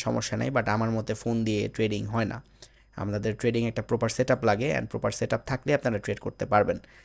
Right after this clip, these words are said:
As simple as that। So আমার সাজেশন থাকলে আমি আপনাকে ফোন দিয়ে ট্রেড করা সাজেস্ট করব না। এখন থেকে স্ট্র্যাটেজি ভিডিওগুলোতে basically আমি ট্রেড নিয়ে এক্সপ্লেন করে দিব অতটুকুই, কারণ বারে বারে ব্যাক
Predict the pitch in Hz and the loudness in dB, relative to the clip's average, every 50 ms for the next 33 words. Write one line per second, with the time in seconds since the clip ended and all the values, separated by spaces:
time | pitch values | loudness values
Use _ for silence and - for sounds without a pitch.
0 | _ _ _ _ _ - 131 120 - - 147 143 143 147 131 123 113 110 131 113 | _ _ _ _ _ -4 -2 0 0 0 0 0 2 4 4 4 2 2 2 0
1 | 139 160 - - _ _ _ _ _ _ _ _ _ _ _ _ _ _ _ _ | 0 0 -4 -14 _ _ _ _ _ _ _ _ _ _ _ _ _ _ _ _
2 | _ - - _ _ _ _ _ _ _ _ - - - 135 123 120 - - 131 | _ -20 -20 _ _ _ _ _ _ _ _ -16 -4 2 4 6 6 6 6 4
3 | 139 143 127 - 120 120 113 113 117 131 120 117 - 120 107 - 110 107 107 107 | 4 2 2 2 2 2 2 2 0 -2 -2 -2 0 -2 -2 0 2 2 2 2
4 | 104 104 104 101 - - 117 - - - 110 110 110 - - 131 127 120 117 113 | 0 -2 -4 -4 -6 -8 -10 -8 -8 -6 -6 -6 -4 -2 0 0 2 2 2 2
5 | 113 117 107 - - 107 107 107 - - 104 107 104 - - - 147 139 123 110 | 2 0 -2 -2 0 -2 -2 0 0 -2 -2 -2 -4 -4 -2 0 0 2 2 2
6 | 107 104 120 160 - _ - - - - - 131 - - 147 135 131 160 151 147 | 0 -2 -4 -6 -8 _ -20 -20 -10 -6 -6 -4 -2 -4 -4 0 4 4 6 8
7 | 160 156 151 151 - - 135 127 139 135 139 135 135 135 139 139 131 139 135 131 | 10 10 8 8 8 6 6 6 4 4 2 4 4 4 4 4 2 2 2 0
8 | 131 139 123 123 120 - 131 131 135 127 127 131 - - 117 117 117 117 120 120 | 0 0 0 0 0 0 -2 -2 0 0 0 0 0 -2 -2 -2 -2 0 -2 -2
9 | 120 120 117 - - 156 151 143 139 135 135 143 151 165 180 190 180 - - 131 | -2 -4 -2 4 6 6 8 8 6 6 6 6 6 4 2 0 -4 -6 -6 -6
10 | 131 - - 147 139 139 135 156 156 151 147 151 160 180 190 226 226 - - 123 | -6 -2 0 0 0 2 4 4 4 4 4 4 2 2 0 -2 -4 -6 -6 -6
11 | - 139 120 117 107 104 - - - - 127 123 123 123 123 - - _ _ _ | -4 -4 -4 -6 -6 -8 -12 -12 -8 -4 -2 -2 -2 -2 -4 -6 -10 _ _ _
12 | _ _ _ _ _ - 143 135 135 139 139 139 135 135 131 131 123 127 | _ _ _ _ _ 2 6 6 6 8 6 6 6 4 4 2 0 0